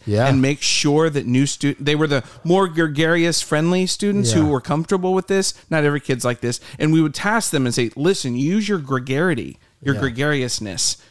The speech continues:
Speaker 2: to go and, and welcome these students and make, and connect with them somehow."
Speaker 1: Right.
Speaker 2: Um, and so there was all that kind of idea about connecting and, um, and, and we do that with hosts
Speaker 1: Yeah.
Speaker 2: and greeters here, and we, we try really hard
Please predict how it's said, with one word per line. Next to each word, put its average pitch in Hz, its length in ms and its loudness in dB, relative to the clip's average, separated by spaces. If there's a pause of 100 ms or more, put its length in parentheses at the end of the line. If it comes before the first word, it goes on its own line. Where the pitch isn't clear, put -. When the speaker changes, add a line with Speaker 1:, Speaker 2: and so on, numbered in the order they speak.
Speaker 2:
to 147 100 0
go 139 340 2
and, 123 180 0
and 117 180 -4
welcome 135 340 -4
these 120 140 -4
students 117 380 -4
and 117 100 -4
make, 120 220 -6
and 139 180 -6
connect 170 320 -2
with 147 120 -4
them 117 120 -4
somehow." 123 420 -4 (200)
Speaker 1:
Right. 110 280 2 (200)
Speaker 2:
Um, 127 480 2
and 127 120 -2
so 156 120 0
there 143 140 2
was 135 120 0 (140)
all 147 200 4
that 135 200 -2
kind 127 240 -2
of 117 240 -4
idea 120 340 0
about 107 280 -6
connecting 120 560 -4
and, 113 200 -6 (380)
um, 113 560 0
and, 147 200 0
and 143 240 2
we 135 100 0
do 135 120 0
that 127 160 0
with 113 120 -8
hosts - 680 -8
Speaker 1:
Yeah. 104 160 -2
Speaker 2:
and 117 180 -2
greeters 139 760 -2 (360)
here, 143 480 0
and 117 240 -4
we, 131 160 -6
we 131 140 -8
try 135 240 -2
really 127 280 -2
hard 117 500 -6